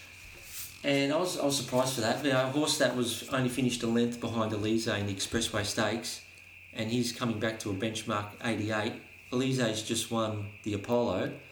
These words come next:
I, I, I was expecting this horse to get crunched, you know, be a two dollar eighty chance, and in the end we got four sixty, so that's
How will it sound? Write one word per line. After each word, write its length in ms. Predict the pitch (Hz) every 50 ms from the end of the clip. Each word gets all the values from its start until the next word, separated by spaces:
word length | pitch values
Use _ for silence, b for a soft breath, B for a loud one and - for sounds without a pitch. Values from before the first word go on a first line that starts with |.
| B B B B B
I, 100 | B 127 135
I, 360 | 139 135 - 143 147 151 147 - - - - - - - -
I 100 | 147 156
was 180 | 160 160 143 139
expecting 480 | 135 131 - - 135 135 131 131 123 117
this 140 | 113 -
horse 320 | - 127 120 113 107 - -
to 140 | - - 113
get 360 | 110 - - 120 107 - - - - - - - - - - - - -
crunched, 520 | - - - 117 104 95 - - - - - -
you 180 | 123 117 113 110
know, 60 | 104
be 200 | 98 - 113 107
a 40 | 98 - - - - -
two 160 | - 127 120
dollar 260 | 117 113 107 101 95 101
eighty 220 | 104 104 104 107
chance, 420 | 104 - - 98 98 104 107 - - B B B B B B B B B
and 140 | 110 120
in 120 | 139 139 123
the 120 | 110 110 113
end 120 | 110 104
we 40 | 104
got 160 | 98 104 98
four 220 | - - 120 110 -
sixty, 460 | - - 120 117 - - 98 92 90
so 140 | - - 110
that's 260 | 110 110 107 - -